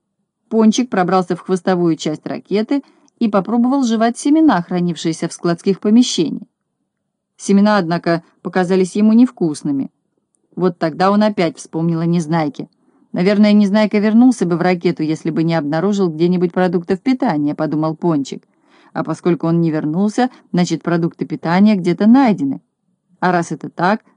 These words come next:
то мне нет никакого смысла сидеть в ракете, а необходимо отправиться на поиски Незнайки». Натянув на себя космический скафандр и подобрав новые, подходящие по размеру космические сапоги, Пончик выскочил из ракеты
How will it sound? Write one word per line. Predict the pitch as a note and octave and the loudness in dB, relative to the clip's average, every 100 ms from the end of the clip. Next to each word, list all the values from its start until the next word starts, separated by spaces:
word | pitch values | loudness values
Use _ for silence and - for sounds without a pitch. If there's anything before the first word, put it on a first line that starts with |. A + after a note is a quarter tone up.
| _ - | _ -4
то | E3+ | 0
мне | E3+ | 2
нет | E3+ E3 - | 2 0 -4
никакого | D3 D#3 D#3 D3 | -8 -8 -8 -8
смысла | - E3 F#3 G#3+ | -6 -6 -4 -4
сидеть | - G3+ F3+ | -2 2 2
в | G#3+ | 2
ракете, | A#3 A#3 B3+ F3 - _ _ | -2 0 -2 -2 -14 _ _
а | E3 | -4
необходимо | D#3 C#3 D#3 D3+ B3 D4 D4+ _ _ | -4 -4 -10 0 4 4 2 _ _
отправиться | D#3+ - E3 F3 G3+ A#3 | -8 -6 -4 -2 -2 0
на | G#3 | 0
поиски | E3+ D3+ D3+ F#3 | 0 -8 -6 -2
Незнайки». | F#3+ F#3+ D3+ C#3 - _ _ _ _ _ _ _ _ _ _ _ | 0 0 -4 -6 -10 _ _ _ _ _ _ _ _ _ _ _
Натянув | G3 G#3 A#3 A3 | -4 2 2 2
на | G3 | 0
себя | F3 F#3 F3+ | -2 -2 0
космический | F#3 G3 F3 E3+ F3+ | 0 0 -2 -2 -4
скафандр | E3+ E3 - G3+ F#3+ D3+ - - | -2 -4 0 2 2 -2 -12 -4
и | G3 | -2
подобрав | F#3 E3+ E3+ F#3 F3 | 0 0 2 0 4
новые, | G3 G3 E3+ | 4 6 2
подходящие | - E3 F3 F3+ F3 - E3+ | 0 -4 0 2 2 0 0
по | |
размеру | F3 F3 F3+ E3+ | 0 0 2 0
космические | D#3+ F3 F#3 E3+ E3 E3+ | 0 0 0 -2 -4 -4
сапоги, | D#3+ D#3+ D#3+ D3+ G#3 A#3+ _ _ _ _ | -4 -4 -4 0 0 0 _ _ _ _
Пончик | - C#4+ C4 F3+ | 2 2 4 2
выскочил | F#3 F3 F3 F3 | 0 2 0 0
из | D#3+ | 0
ракеты | D#3 C#3 C3+ A#3+ B3 | -2 -8 0 0 0